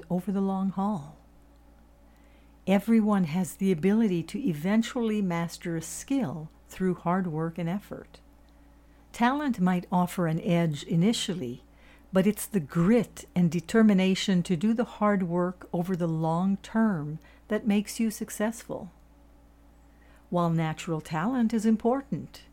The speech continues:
it's more important to have a mindset that embraces the importance of hard work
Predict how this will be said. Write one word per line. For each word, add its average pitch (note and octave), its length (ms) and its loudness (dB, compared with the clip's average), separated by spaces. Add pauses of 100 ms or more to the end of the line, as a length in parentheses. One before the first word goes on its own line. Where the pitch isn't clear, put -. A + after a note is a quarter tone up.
(340)
it's G#3 280 0
more G3 360 4
important G3+ 600 0
to - 100 -10
have E3+ 200 -2
a E3 80 0
mindset E3 880 0
that D#3+ 160 -4
embraces F#3+ 920 0
the G3 180 0
importance G#3 720 0
of D#3+ 80 -4
hard G3 460 -2
work F#3 400 -4